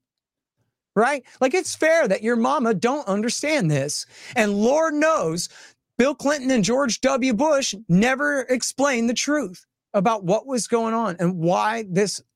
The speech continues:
was happening. But that was what it was.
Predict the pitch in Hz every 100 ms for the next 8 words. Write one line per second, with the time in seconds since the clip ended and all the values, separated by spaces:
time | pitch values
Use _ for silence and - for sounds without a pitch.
0 | _ _ 196 190 202 190 175 139 127 _
1 | _ _ _ - - 180 - 190 196 220
2 | 202 208 214 220 220 156 -